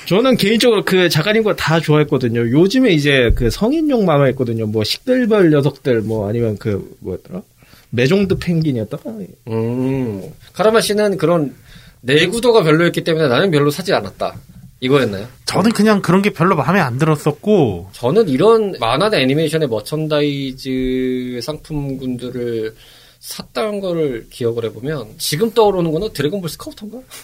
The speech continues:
Speaker 3: 아, 스카우터.
Speaker 2: 그게 씨, 모양도 웃겨요. 무슨 저기 그 셀로판지 같은 건데, 이렇게 그걸 꽂아가지고 이게 무슨 플라스틱으로 만들어 놓은 걸 꽂고
Speaker 3: 아,
Speaker 2: 있으면,
Speaker 3: 옛날 상품들이 좀 그랬죠.
Speaker 2: 네, 그게 꽂고 있으면, 아, 이게 전투력이 올라가는 건가? 딸깍딸깍 되지도 않아. <laughs>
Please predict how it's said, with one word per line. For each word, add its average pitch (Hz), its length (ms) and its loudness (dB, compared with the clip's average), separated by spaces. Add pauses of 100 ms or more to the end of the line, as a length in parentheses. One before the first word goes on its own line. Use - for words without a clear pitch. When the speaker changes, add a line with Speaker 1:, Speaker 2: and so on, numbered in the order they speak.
Speaker 3:
아, 120 360 0
스카우터. - 480 -12 (300)
Speaker 2:
그게 175 160 -10
씨, - 160 -14
모양도 143 320 -4
웃겨요. 143 240 -6
무슨 120 200 -10
저기 113 280 -8 (320)
그 120 180 -12
셀로판지 202 480 -8
같은 156 220 -6
건데, 135 180 -4
이렇게 120 200 -6
그걸 123 300 -12
꽂아가지고 180 520 -4
이게 123 160 -8
무슨 123 360 -8
플라스틱으로 - 380 -4
만들어 113 220 -6
놓은 110 100 -8
걸 113 80 -6
꽂고 170 180 -10
Speaker 3:
아, 147 160 0
Speaker 2:
있으면, 151 180 4
Speaker 3:
옛날 185 120 4
상품들이 175 460 2
좀 143 100 4
그랬죠. 110 320 -2
Speaker 2:
네, 98 160 -4 (320)
그게 135 220 -12
꽂고 147 240 -12
있으면, 117 340 -10
아, 110 400 -2
이게 113 480 -4
전투력이 123 360 -6
올라가는 107 360 -2
건가? 113 460 -8
딸깍딸깍 160 420 -8
되지도 135 360 -2
않아. 107 240 -4
<laughs> - 580 -18